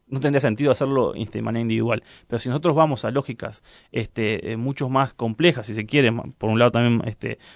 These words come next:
pueden llegar a ser más, este, digamos, eh, eh, eh, temporalmente, eh, que impliquen más ajustes en diferentes formas. Eh,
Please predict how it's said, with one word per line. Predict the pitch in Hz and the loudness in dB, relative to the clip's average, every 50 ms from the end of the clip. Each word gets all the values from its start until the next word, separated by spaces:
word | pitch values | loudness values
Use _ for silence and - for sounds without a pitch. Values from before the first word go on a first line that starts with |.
| _ _ _ | _ _ _
pueden | - 120 117 110 | 0 0 0 2
llegar | - 117 | 2 2
a | 113 | 2
ser | - - 120 | 4 2 0
más, | 120 120 123 120 117 - - - | 2 2 2 2 2 0 -4 -8
este, | - 113 104 - _ - 107 107 104 104 107 110 - - 117 110 104 101 107 107 120 | -8 -8 -8 -8 _ -8 -6 -6 -6 -6 -8 -8 -10 -10 -10 -10 -8 -8 -10 -8 -8
digamos, | 120 120 117 117 117 113 110 104 98 | -6 -6 -4 -4 -4 -4 -4 -4 -6
eh, | 110 110 107 - - - - | -6 -8 -8 -10 -10 -10 -10
eh, | 165 175 - - - - - - - - - - - _ | -10 -10 -10 -10 -12 -14 -14 -16 -16 -18 -20 -20 -20 _
eh, | - 113 101 107 104 110 - | -10 -10 -8 -8 -10 -12 -6
temporalmente, | _ 131 117 104 120 120 131 131 135 147 156 156 143 - - 117 110 98 - 101 123 - - 98 98 98 | _ -2 0 4 6 8 8 8 8 8 6 6 6 2 -4 -4 -4 -8 -8 -8 -8 -8 -8 -8 -8 -8
eh, | 98 | -10
que | - - 113 | -6 -6 -6
impliquen | 107 127 127 117 123 117 | -2 -2 -2 0 2 2
más | 117 120 117 - | 2 0 0 -2
ajustes | 107 - 143 139 123 - 113 110 | -4 0 0 0 0 0 -2 -6
en | 101 | -6
diferentes | - - 113 107 117 113 | -4 -4 -4 -4 -4 0
formas. | - 147 147 156 165 185 196 - - _ - - - - - - _ _ - | 2 2 4 4 4 2 0 0 -6 _ -20 -20 -20 -20 -20 -20 _ _ -2
Eh, | 123 120 117 110 | -2 -2 -2 -4